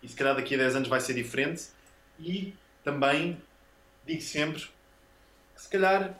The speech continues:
é o melhor para algumas pessoas e não o melhor para outras. Portanto, eu às vezes pergunto-me, isto é uma pergunta que me fazem que eu acho que é engraçada, que é, eh, este, este sentido de comparação de,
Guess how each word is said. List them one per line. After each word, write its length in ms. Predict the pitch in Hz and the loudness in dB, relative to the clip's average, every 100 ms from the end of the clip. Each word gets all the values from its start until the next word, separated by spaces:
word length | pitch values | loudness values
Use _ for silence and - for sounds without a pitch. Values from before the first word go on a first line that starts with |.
| - - | -18 -12
é 80 | 180 | -4
o 120 | 185 | 0
melhor 300 | 175 175 175 | 6 6 8
para 100 | 175 | 6
algumas 240 | 175 180 | 6 2
pessoas 640 | - - 190 202 202 - - | 0 -2 2 2 2 -4 -8
e 60 | 175 | -2
não 200 | 180 180 | 2 2
o 40 | |
melhor 280 | 170 165 165 | 4 2 4
para 100 | 175 | 4
outras. 440 | 180 175 98 - | 4 4 -6 -12
Portanto, 420 | - - 135 127 - - _ - - | -14 -4 -4 -4 -12 -20 _ -20 0
eu 100 | 139 | 2
às 100 | 135 | 2
vezes 160 | 147 | -2
pergunto-me, 600 | - 143 151 143 143 139 117 | -4 -6 -6 -6 -8 -8 -12
isto 160 | - | -4
é 40 | 139 | -2
uma 120 | 135 | -2
pergunta 380 | 123 131 139 127 | -4 -6 -2 -4
que 80 | |
me 100 | 127 | -4
fazem 360 | 113 135 131 131 | 2 4 4 -2
que 60 | 127 | 0
eu 60 | |
acho 140 | 127 - | 0 0
que 60 | |
é 40 | 123 | -2
engraçada, 540 | 113 110 98 90 98 | -2 -2 -2 -2 -2
que 320 | - 104 95 - - - - - - | -6 -4 -6 -10 -20 -20 -20 -20 -8
é, 80 | 113 | 0
eh, 260 | 113 117 127 | 0 0 -6
este, 160 | - 135 | -10 -12
este 240 | - 139 | -12 -14
sentido 280 | - - 160 | -16 -12 -10
de 60 | |
comparação 640 | - 143 147 131 - 123 113 | -8 -2 0 2 2 0 0
de, 200 | 107 | -4